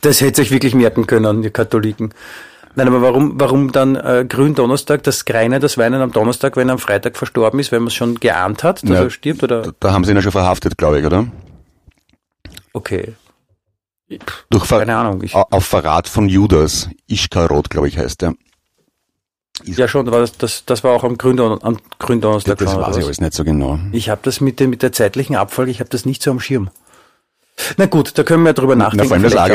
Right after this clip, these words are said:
Speaker 1: schaffen
Speaker 2: ist, weil
Speaker 1: wir's
Speaker 2: er,
Speaker 1: nächstes
Speaker 2: der
Speaker 1: Mal.
Speaker 2: muss urjung gewesen sein, weil er erst am vierundzwanzigsten Dezember auf die Welt gekommen ist. Muss man auch rechnen.
Speaker 1: Das stimmt natürlich, Wahnsinn, ja. Dann ist der, der ist ja gerade einmal in, äh, Februar. Das ist aber sehr jung.
Speaker 2: Ja.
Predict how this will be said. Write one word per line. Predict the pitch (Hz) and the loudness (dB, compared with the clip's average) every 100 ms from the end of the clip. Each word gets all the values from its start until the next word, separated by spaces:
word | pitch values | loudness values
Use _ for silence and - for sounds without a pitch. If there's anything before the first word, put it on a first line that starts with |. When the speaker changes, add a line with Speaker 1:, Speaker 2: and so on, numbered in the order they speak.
| 107 | 4
Speaker 1:
schaffen | |
Speaker 2:
ist, | 107 | 4
weil | 101 | 4
Speaker 1:
wir's | |
Speaker 2:
er, | 95 | 4
Speaker 1:
nächstes | 101 101 | 2 0
Speaker 2:
der | 101 | 0
Speaker 1:
Mal. | |
Speaker 2:
muss | 101 113 | 2 4
urjung | 107 107 | 4 4
gewesen | 127 90 | 2 0
sein, | 98 90 | 0 0
weil | 87 | 2
er | 87 | 2
erst | 87 | 0
am | 98 | -2
vierundzwanzigsten | 107 95 95 98 104 | -2 0 -2 -2 -2
Dezember | 98 90 | 0 0
auf | 85 | 0
die | 82 | -2
Welt | 85 | -2
gekommen | 95 90 | 2 2
ist. | 87 87 - 98 - _ _ _ _ _ _ _ _ _ _ _ _ _ - | 2 0 -6 -18 -20 _ _ _ _ _ _ _ _ _ _ _ _ _ -8
Muss | 78 | -4
man | 78 | -2
auch | 80 | -2
rechnen. | 76 78 78 | -4 -2 -2
Speaker 1:
Das | 76 | -2
stimmt | - - 127 107 - | -4 -2 -2 -2 -6
natürlich, | 98 - 92 90 - | -10 -8 -8 -8 -10
Wahnsinn, | 85 78 87 92 | -10 -8 -8 -10
ja. | 90 | -8
Dann | 82 95 | -8 -8
ist | 95 - | -10 -8
der, | 107 | -6
der | 104 98 | -4 -6
ist | 95 - | -8 -10
ja | 98 | -8
gerade | 92 95 | -4 -4
einmal | 101 104 107 - - _ _ _ _ _ _ _ | -2 -2 -4 -8 -20 _ _ _ _ _ _ _
in, | 95 101 | -8 -6
äh, | 107 110 110 - - | -6 -6 -10 -14 -20
Februar. | - - _ - - 107 117 117 160 _ _ _ _ 101 _ _ _ _ _ _ _ _ _ _ _ _ _ _ | -20 -20 _ -14 -10 -10 -12 -18 _ _ _ _ _ _ _ _ _ _ _ _ _ _ _ _ _ _ _ _
Das | 92 - | -14 -12
ist | 90 | -10
aber | - 82 | -10 -6
sehr | 95 80 | -4 -4
jung. | 82 80 - _ _ _ _ | -6 -12 -16 _ _ _ _
Speaker 2:
Ja. | - | 0